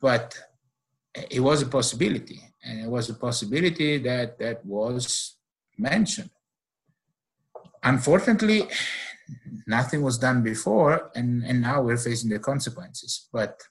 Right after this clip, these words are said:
I don't mean to, to get into politics. I mean, that's definitely not my field. But the problem is that the only answer now is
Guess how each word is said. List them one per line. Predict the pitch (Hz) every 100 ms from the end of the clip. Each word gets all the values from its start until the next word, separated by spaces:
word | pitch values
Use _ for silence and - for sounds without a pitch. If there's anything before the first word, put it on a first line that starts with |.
| _ _ _ _ _ _ _ _ _ _ -
I | 117
don't | 135
mean | 127 127
to, | 113 92 -
to | 107 101 - _ 98
get | 110 107
into | 104 98 90 - _
politics. | 110 113 98 - - -
I | 92
mean, | 90
that's | 95 98
definitely | - 104 104 - 95
not | 92
my | 95 92
field. | 113 92 - _ - - - _
But | 110 104
the |
problem | - 135 127 -
is | 117 117
that | 107 101 - - - _ _ _ _ _
the | 104 107 107 -
only | 135 151 120
answer | 151 160 120 98
now | 95 92 101 120 117 -
is | 104 101 -